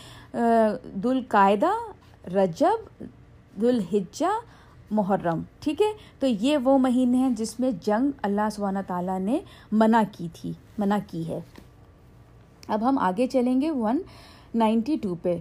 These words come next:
پھر اگر وہ باز آ جائیں تو بے شک اللہ معاف فرمانے والا، ہر حالت میں رحم کرنے والا ہے۔ مطلب اگر وہ سیز فائر کر دیتے ہیں، اگر وہ، آ،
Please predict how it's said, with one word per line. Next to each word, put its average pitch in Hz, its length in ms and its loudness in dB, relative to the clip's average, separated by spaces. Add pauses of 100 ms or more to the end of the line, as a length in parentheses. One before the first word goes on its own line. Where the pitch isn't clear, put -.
پھر 294 180 0
اگر 294 320 4
وہ 302 140 4
باز 214 480 4
آ 247 200 2
جائیں 254 360 2
تو 254 100 -2
بے 208 200 0
شک 247 320 -6
اللہ 214 300 0
معاف 214 380 -2
فرمانے 196 440 -2
والا، 185 360 -2 (480)
ہر 294 220 8
حالت 214 400 0
میں 339 140 0
رحم 214 280 0
کرنے 185 340 0
والا 170 340 -2
ہے۔ 175 140 0 (600)
مطلب 285 260 6
اگر 269 260 6
وہ 277 80 8
سیز 285 360 0
فائر 269 280 4
کر 254 140 2
دیتے 254 340 4
ہیں، 254 280 2
اگر 220 260 2
وہ، 220 240 4 (440)
آ، 208 280 6